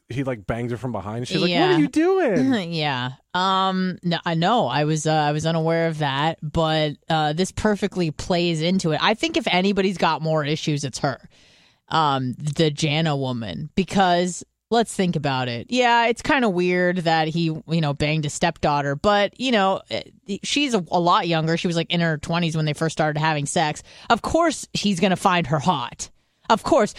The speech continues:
Speaker 2: I mean,
Speaker 1: Yeah.
Speaker 2: the, the relationship is equal in the sense that it's both, like, a stepdaughter, stepfather. It's kinda fucking weird.
Speaker 1: Mm-hmm.
Speaker 2: So let's, let's set that aside 'cause we can kinda use that as a control because they had the same sort of relationship with each other. But then step aside, it's like, okay, well, of course he's interested in her.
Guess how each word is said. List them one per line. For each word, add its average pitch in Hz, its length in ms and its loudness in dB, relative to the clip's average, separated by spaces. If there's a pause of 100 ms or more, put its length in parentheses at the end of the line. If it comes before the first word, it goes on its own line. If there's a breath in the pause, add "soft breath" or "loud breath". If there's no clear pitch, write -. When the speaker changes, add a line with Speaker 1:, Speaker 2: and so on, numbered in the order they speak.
Speaker 2:
I 269 80 4
mean, 294 120 2
Speaker 1:
Yeah. 233 120 -2
Speaker 2:
the, 233 80 -4
the 294 100 6
relationship 311 540 2
is 185 140 -2
equal 220 320 2
in 185 80 2
the 180 80 2
sense 214 240 2
that 196 120 2
it's 160 120 -4
both, 208 280 2
like, 175 140 0
a 151 60 0
stepdaughter, 170 600 2
stepfather. 170 640 2
It's 151 120 -4
kinda 185 200 2
fucking 160 380 0
weird. 165 420 0
Speaker 1:
Mm-hmm. 139 300 -4
Speaker 2:
So 208 140 2
let's, 226 360 0
let's 214 200 2
set 208 180 0
that 202 160 4
aside 175 280 -2
'cause 156 140 0
we 160 80 -2
can 175 140 0
kinda 185 220 2
use 165 160 2
that 165 180 4
as 160 100 -2
a - 40 -2
control 165 440 0
because 156 300 -2
they 151 120 0
had 151 220 -2
the 151 80 -2
same 160 240 -2
sort 156 180 0
of 143 80 -4
relationship 156 640 -2
with 143 140 -4
each 131 180 -4
other. 175 320 2 (420 soft breath)
But 220 100 4
then 302 180 4
step 269 220 2
aside, 214 280 2
it's 196 100 -4
like, 208 120 0
okay, 269 220 2
well, 262 140 2
of 247 120 -2
course 311 320 0
he's 220 160 0
interested 180 420 -2
in 143 120 -4
her. 147 560 2